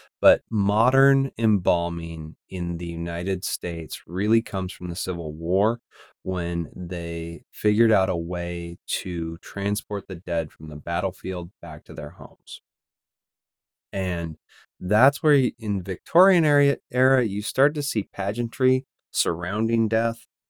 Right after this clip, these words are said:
that, I mean, <sighs> some of this stuff is very consumer driven and some of it's industry driven. I'll say it's eighty twenty. We'll give it the eighty twenty rule that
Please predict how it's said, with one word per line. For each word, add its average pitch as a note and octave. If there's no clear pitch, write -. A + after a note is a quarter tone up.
that, F#2+
I A#2+
mean, C3
<sighs> -
some A3+
of D4+
this D#4+
stuff A3
is D#3+
very D3
consumer D3
driven G#2
and A#2+
some C3+
of D3+
it's D#3
industry A#2+
driven. -
I'll C3
say C#3
it's A2+
eighty A#2
twenty. A#2
We'll A2+
give A2+
it A#2
the G#2
eighty G#2+
twenty G#2+
rule G#2
that F#2+